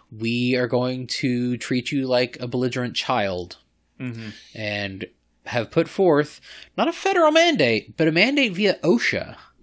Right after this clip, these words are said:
Speaker 2: Yeah.
Speaker 1: That for occupational self, health and safety, all companies with more than a hundred employees have to have full vaccination for the people or weekly testing for unvaccinated people and masking for workplace safety.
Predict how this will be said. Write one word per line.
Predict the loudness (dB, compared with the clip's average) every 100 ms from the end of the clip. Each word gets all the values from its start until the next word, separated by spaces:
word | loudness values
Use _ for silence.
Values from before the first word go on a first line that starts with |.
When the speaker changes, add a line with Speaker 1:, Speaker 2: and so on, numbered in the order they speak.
| _ -10
Speaker 2:
Yeah. | -2 -2 -2 -6 0
Speaker 1:
That | 2 2 -2 _ _
for | -4 2 4
occupational | 4 2 0 0 -2 0
self, | 2 0 -2 -16
health | -16 -14 -10 -4 -4 -4
and | 0
safety, | 0 2 2 0 -2 -12 -18 -20 _ 4
all | 6 6
companies | 2 0 2 2 0
with | -2
more | -2 0
than | 2
a | 2
hundred | 2 0 -2
employees | -2 0 0 2 0 0 -4 -12 -20 _
have | 2 2
to | 0
have | -2 -2 -2
full | -4 -2 2
vaccination | 2 2 -2 -2 -2 -4
for | -4
the | -2
people | -4 -2
or | -4
weekly | -2 -2 -2
testing | 0 0 -2 -8
for | -6
unvaccinated | -4 -4 -6 -10 -14 -18 -16
people | -16 -16 -18 -14
and | -10
masking | -10 -10 -14 -16 -16
for | -2 0 0
workplace | -2 -2 -2 2
safety. | 2 2 0 -8